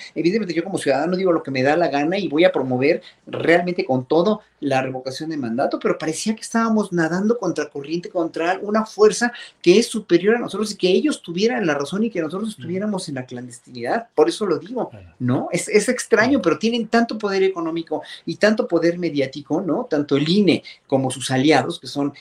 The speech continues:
Speaker 1: empresarios y sobre todo medios de comunicación, que en verdad es avasallador, ¿no? O sea, nos sent-, me sentí yo como que, oye, pero pues si el poder, eh, eh, está de-, está detentado por el,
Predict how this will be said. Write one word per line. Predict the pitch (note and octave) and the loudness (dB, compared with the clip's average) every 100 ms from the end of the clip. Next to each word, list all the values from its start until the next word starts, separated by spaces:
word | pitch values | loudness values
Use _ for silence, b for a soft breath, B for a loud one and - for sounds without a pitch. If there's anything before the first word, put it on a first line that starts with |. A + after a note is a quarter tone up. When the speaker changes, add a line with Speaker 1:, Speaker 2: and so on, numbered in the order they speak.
| B | B
Speaker 1:
empresarios | F#3 F#3+ D#3+ D#3+ D#3+ D3 | -6 -2 -2 0 -2 -2
y | |
sobre | - C3+ | -4 -4
todo | B2+ D#3 C#3+ | 0 2 2
medios | C3+ C#3 C3 - A#2 | -2 -4 -8 -12 -10
de | B2+ | -10
comunicación, | - B2+ B2+ B2+ C3+ D3+ - B _ | -4 -4 -4 -8 -6 -6 -8 B _
que | D#3+ D#3 D3+ | 0 0 0
en | D#3 | -2
verdad | C#3+ D3 G#3 G#3+ | -2 0 -2 -2
es | F#3+ - | -4 -4
avasallador, | F3+ C3+ C3 C#3 B2 A#2+ D#3+ D#4 | -4 -6 -8 -6 -4 -2 -4 -4
¿no? | F#3 | -6
O | |
sea, | F3 | -4
nos | F3 D#3 | -6 -6
sent-, | D#3 F3 | -8 -4
me | D#3+ | -4
sentí | D#3+ E3 | -6 -12
yo | F3+ G#3 | -12 -12
como | F#3 | -10
que, | F3 E3 B - | -8 -8 B -4
oye, | A#3 B3 | -2 0
pero | A#3 A3+ B B | 2 2 B B
pues | G3 F#3+ | -8 0
si | A3 | 2
el | G#3 | 2
poder, | G3+ G3+ A#3+ C#4 - b | 0 2 2 2 -4 b
eh, | - | -8
eh, | G3 E3+ E3 E3+ | -4 -2 -2 -2
está | C#3+ G3+ | -4 -2
de-, | G#3+ A#3 | -2 -2
está | D#3 - G3+ A3 A3 - | -4 -2 0 0 0 -4
detentado | E3 E3 D#3 F3 G3 G3+ | -2 2 0 2 0 0
por | D#3 D3 - | -2 -2 0
el, | D3+ | -4